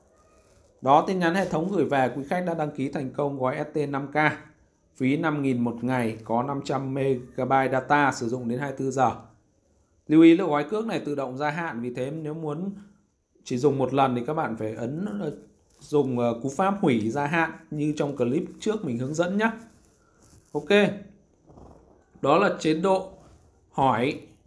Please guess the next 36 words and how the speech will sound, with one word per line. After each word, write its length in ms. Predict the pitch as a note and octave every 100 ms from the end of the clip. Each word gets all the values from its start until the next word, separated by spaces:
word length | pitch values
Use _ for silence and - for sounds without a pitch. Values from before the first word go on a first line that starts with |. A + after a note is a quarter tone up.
| - - - - - _ - - - _ _
Còn 420 | C#3 C#3+ C#3 C#3 -
chế 140 | - C#3+
độ 420 | F#3 F3+ F3+ - - _ _ _ _ _ _ _ - _ _ _ _ _ _
luôn 220 | D#3+ F#3 F3+
cho 100 | E3+
phép 240 | - G3+ G3
thì 80 |
sao 260 | - D#3 D3
ạ? 100 | C#3+ - - _ _ -
Chúng 100 | D3+
ta 180 | D3 C3+
cùng 120 | A#2+
ấn 160 | A#2 D#3+
vào 100 | C#3+
luôn 160 | D3 C#3
cho 160 | C3+
phép 300 | - C3 -
nhé. 120 | F3 F3 - _ _ _ _ _ _ _ _ _ _ -
Luôn 180 | B2 A#2+
cho 140 | B2+
phép. 280 | B2 C#3+ D3 D3 - - _ - - _ _ _ _ _ - - - _ _
Cũng 260 | D#3+ G3+ A#3+
lại 160 | G3
với 200 | C#3+ D3
đầu 180 | E3+ D#3
số 240 | - D3 D3+
chín 160 | E3+ F#3
một 80 |
hai 140 | E3 D3+
ba. 340 | D#3 D#3+ D3 - - _ _ -
Thì 60 |
bây 140 | C#3+ D3
giờ 220 | C#3+ C3
các 60 | D3+
bạn 220 | D3+ C#3 -
soạn 380 | - D3 C#3